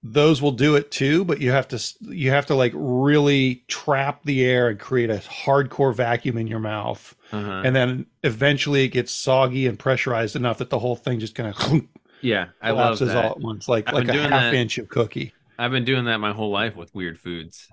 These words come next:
Speaker 1: Yeah.
Speaker 2: Um, like, with generally, like, cookies. That's very interesting, Django. I'm both
Speaker 1: <laughs>
Speaker 2: shocked and not surprised that we both have that overlap. Um, guys, Ultraman put John Kent in a volcano and then came back and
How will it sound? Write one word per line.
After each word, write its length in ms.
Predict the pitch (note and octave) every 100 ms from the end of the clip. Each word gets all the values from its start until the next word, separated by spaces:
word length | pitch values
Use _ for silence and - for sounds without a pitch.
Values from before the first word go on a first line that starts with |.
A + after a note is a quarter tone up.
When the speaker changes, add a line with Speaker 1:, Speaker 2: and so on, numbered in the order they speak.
| -
Speaker 1:
Yeah. 360 | - A2 F2+ E2+
Speaker 2:
Um, 180 | F2 F#2
like, 160 | A2 G#2
with 200 | G2 -
generally, 320 | G2+ F#2 F2+
like, 180 | E2 -
cookies. 380 | A#2+ A#2 F2+ - - -
That's 240 | C#3+ C3+
very 240 | B2 A#2+ A2
interesting, 380 | G2+ F#2 F#2 F2+
Django. 400 | F#2+ F#2+ F#2+ F#2 _
I'm 380 | - G#2 G2 -
both 280 | G#3+ A2 G#3
Speaker 1:
<laughs> 40 |
Speaker 2:
shocked 420 | - D#3+ D3+ C#3 C#3+
and 180 | C3+
not 180 | A#2+ A#2+
surprised 500 | A#2 A2+ G#2+ F2+ F2
that 100 | F#2
we 80 | F2
both 280 | F2 F2 -
have 260 | F#2 E2+ - -
that 260 | F#2 F2 -
overlap. 440 | G2+ D#2 D#2 A#1 - _
Um, 440 | D3+ E3 D3+ C#3+ - _ -
guys, 400 | C3+ B2 - - _ _
Ultraman 580 | D3+ C#3 D#3 A#2 G#2 G2 _ _
put 300 | B2 B2 G#2 _ _
John 260 | A#2+ B2 G#2+
Kent 300 | G#2 G#2+ F#2 - _ _
in 100 | A#2+
a 40 | A2
volcano 680 | G2 F#2 - G#2 F2+ D#2+ - -
and 200 | G2 F2+
then 480 | G2 F#2 F2+ E2+ - _ -
came 180 | G#2 F2+
back 340 | F2+ D#2+ - _
and 480 | F#2 E2+ D#2 D#2+